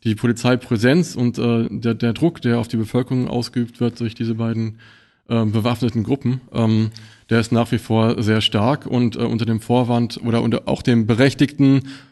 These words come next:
oder glaubhaften, äh, Argument, äh, des, ähm, äh, der Notwendigkeit, die Kriminalität und diese horrende Mordrate, ähm,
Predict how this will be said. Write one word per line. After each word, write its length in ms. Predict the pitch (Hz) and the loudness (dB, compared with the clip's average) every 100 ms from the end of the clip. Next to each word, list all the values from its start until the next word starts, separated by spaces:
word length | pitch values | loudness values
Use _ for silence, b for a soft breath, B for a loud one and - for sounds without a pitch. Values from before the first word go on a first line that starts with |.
| _ | _
oder 360 | 131 123 123 107 - - - | 0 2 2 0 -8 -16 -8
glaubhaften, 920 | 113 139 151 135 131 - 127 123 127 | 2 4 6 4 2 2 4 4 2
äh, 80 | 123 | 2
Argument, 800 | 117 117 120 120 123 135 165 151 | 2 4 2 4 6 6 4 2
äh, 220 | 123 120 | 0 2
des, 280 | 123 120 - | 0 0 -2
ähm, 320 | 123 120 117 117 B B B - - 120 | 0 2 0 -4 B B B -16 -4 0
äh, 160 | 120 | 2
der 100 | 110 | 4
Notwendigkeit, 600 | 117 120 127 139 - 123 | 4 4 2 2 2 0
die 60 | 117 | -2
Kriminalität 580 | - 117 117 110 139 135 | -2 2 2 4 2 2
und 120 | 117 | 0
diese 200 | 113 107 | 2 2
horrende 320 | 110 117 113 | 2 2 2
Mordrate, 720 | 110 127 - 110 110 117 120 113 | 2 0 0 -2 0 0 0 0
ähm, 380 | 113 113 113 | 0 0 -2